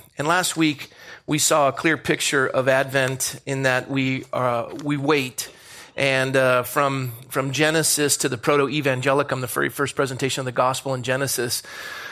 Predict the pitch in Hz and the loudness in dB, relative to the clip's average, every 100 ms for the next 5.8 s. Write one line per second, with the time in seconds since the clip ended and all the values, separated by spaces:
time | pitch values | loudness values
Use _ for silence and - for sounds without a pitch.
0 | - - 139 147 147 143 135 135 131 - | -16 -2 0 2 4 4 4 2 -2 0
1 | 135 135 127 123 139 131 123 113 117 131 | 0 0 -2 0 2 4 2 -2 -12 -4
2 | 127 120 143 160 139 - - 131 - 127 | 0 0 4 4 2 -2 -12 -12 -8 -6
3 | 127 - 160 - 135 - 127 131 131 127 | -4 -2 -2 -2 -4 -2 0 0 0 0
4 | 131 135 131 131 120 135 123 127 135 131 | 2 2 -2 -8 -4 -4 -4 -6 0 2
5 | 127 120 - 123 117 131 120 | 2 -2 -6 -6 -2 0 0